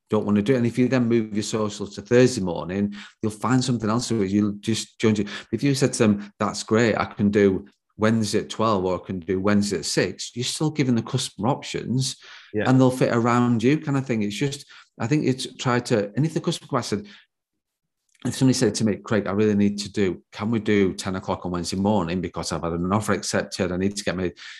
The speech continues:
Speaker 1: A I P to the estate agent, I need to get the house off the market," then fine. You're gonna, like, if the
Speaker 2: Yeah.
Speaker 1: customer sort of says, "I can only do ten o'clock on Wednesday," you're not gonna <laughs> turn that business down. But I think if you just then,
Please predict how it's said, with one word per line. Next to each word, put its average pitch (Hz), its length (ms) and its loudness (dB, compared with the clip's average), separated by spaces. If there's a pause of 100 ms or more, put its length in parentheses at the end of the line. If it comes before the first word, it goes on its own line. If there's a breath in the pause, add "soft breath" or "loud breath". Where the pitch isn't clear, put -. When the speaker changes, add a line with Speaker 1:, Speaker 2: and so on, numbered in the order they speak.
(120 loud breath)
Speaker 1:
A 98 120 2
I 90 200 2
P 98 260 2
to 95 160 -4
the 85 80 -2
estate 98 340 0
agent, 90 220 -2
I 92 40 -4
need 87 100 -6
to - 80 -14
get - 100 -6
the 87 60 -4
house 95 240 0
off - 80 -8
the 101 80 -2
market," 101 340 0 (220 loud breath)
then 143 160 0
fine. 113 600 0
You're 95 120 -2
gonna, 120 260 2
like, 101 200 0
if 101 100 -2
the - 80 -4
Speaker 2:
Yeah. - 80 -8
Speaker 1:
customer 123 260 -6
sort 95 220 -4
of 92 60 -6
says, 98 260 -2
"I 87 140 -6
can 110 100 -2
only 101 180 0
do 98 140 0
ten 98 220 -6
o'clock 92 220 -8
on 92 60 -4
Wednesday," 101 280 -2 (440 loud breath)
you're 120 160 0
not 127 260 2
gonna - 160 -6
<laughs> - 200 -8
turn 110 140 0
that - 180 -6
business 101 340 -4
down. 101 520 -2 (540 loud breath)
But 92 720 0 (240)
I 98 80 -4
think 110 160 4
if 107 120 0
you 110 140 4
just 110 280 -2
then, 101 380 0